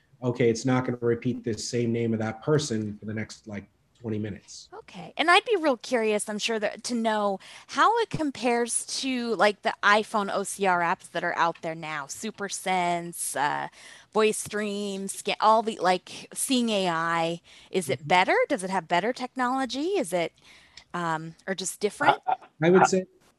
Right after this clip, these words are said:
Speaker 1: go ahead,
Speaker 3: I've
Speaker 1: David.
Speaker 3: u-, okay, I've used both of 'em, and I find this easier. Um, holding the phone still, you don't have a good perception of where it's pointing,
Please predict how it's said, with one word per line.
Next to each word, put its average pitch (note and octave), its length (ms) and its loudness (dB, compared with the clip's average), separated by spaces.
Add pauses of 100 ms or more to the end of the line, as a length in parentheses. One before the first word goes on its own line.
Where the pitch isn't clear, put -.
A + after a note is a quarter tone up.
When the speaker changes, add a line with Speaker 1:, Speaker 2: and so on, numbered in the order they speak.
(140)
Speaker 1:
go D3+ 80 6
ahead, D#3+ 240 8
Speaker 3:
I've C3 40 6
Speaker 1:
David. B2+ 160 6
Speaker 3:
u-, A#2+ 140 0 (1000)
okay, D3 120 4 (200)
I've D#3 220 8
used D3 280 8
both C#3 280 8
of E3+ 160 8
'em, F#3 180 6 (320)
and A#2 280 6
I A#2+ 140 8 (100)
find D3+ 340 10
this B2+ 140 10 (220)
easier. E3+ 560 8 (400)
Um, A#2 440 6 (840)
holding F#3 580 8
the C#3 100 8 (100)
phone D3+ 360 8 (200)
still, D3 640 10
you C3 160 2
don't D3 180 8
have D3 200 6
a B2 120 8
good C#3 360 8
perception - 760 4 (400)
of A2+ 140 2
where B2+ 240 10
it's - 180 2 (280)
pointing, C#3+ 440 4